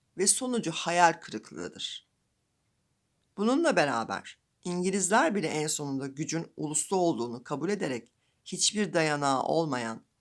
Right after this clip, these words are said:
ve ulus adına hiçbir güvence veremeyen ve verse bile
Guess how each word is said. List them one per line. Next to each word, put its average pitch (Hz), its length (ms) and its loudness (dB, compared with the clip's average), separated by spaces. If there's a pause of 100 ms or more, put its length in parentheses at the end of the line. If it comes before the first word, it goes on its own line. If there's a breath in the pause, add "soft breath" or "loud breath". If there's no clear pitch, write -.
(120)
ve 151 80 -6
ulus 165 360 -2
adına 143 240 -2
hiçbir 165 400 -8
güvence 139 480 -6
veremeyen 143 580 -4 (440)
ve 151 200 2
verse 165 500 6
bile 127 320 -2